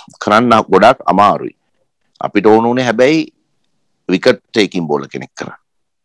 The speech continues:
ඉතින් ඒ, ඒක හරියටම කරා ඉතින්. පසු කාලෙක ඔහු දෝලනය ඔක්කොම කරා. මං කියන්නේ මේ මුල කාලේ ගැන. මේ ඊට පස්සේ ඉතින් ඔහු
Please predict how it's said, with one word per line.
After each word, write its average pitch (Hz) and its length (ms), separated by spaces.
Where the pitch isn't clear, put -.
ඉතින් - 300
ඒ, 80 240
ඒක 92 220
හරියටම 110 520
කරා 123 260
ඉතින්. - 220
පසු 82 220
කාලෙක 85 320
ඔහු 80 340
දෝලනය 78 560
ඔක්කොම 85 480
කරා. 95 220
මං 76 180
කියන්නේ 76 200
මේ 73 100
මුල 85 200
කාලේ 64 340
ගැන. 73 280
මේ 73 500
ඊට 76 160
පස්සේ 82 360
ඉතින් 76 340
ඔහු 78 220